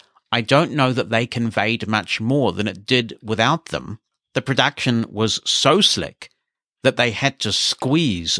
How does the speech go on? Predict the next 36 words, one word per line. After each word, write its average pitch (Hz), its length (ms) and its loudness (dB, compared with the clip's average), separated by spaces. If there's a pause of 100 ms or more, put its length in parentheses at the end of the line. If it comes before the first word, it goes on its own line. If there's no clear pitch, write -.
brief 120 400 -2
description 95 720 -2
dialogue 92 640 0 (100)
into 101 260 -2
small 90 520 -4
spaces. - 640 -4 (340)
Yes, 139 220 2
that 135 120 4
is 123 140 2
worthy 165 300 2
of 127 120 0
mention, 131 500 2
though. 87 280 -2 (420)
You 123 160 0
can 151 240 0
now 135 180 2
go 95 280 2
into 107 580 0
the 90 220 -2
T 156 240 2
V 120 260 0
app 120 280 0 (360)
on 95 280 -2
whatever 101 360 4
iDevice 92 540 -2
you 92 120 -4
have, 104 280 0 (220)
and 101 180 -4
you 113 80 -4
can 143 380 0
now 120 180 2
get 87 440 -2
W 98 260 -2
W 98 260 -2
D 101 160 -2
C 95 400 2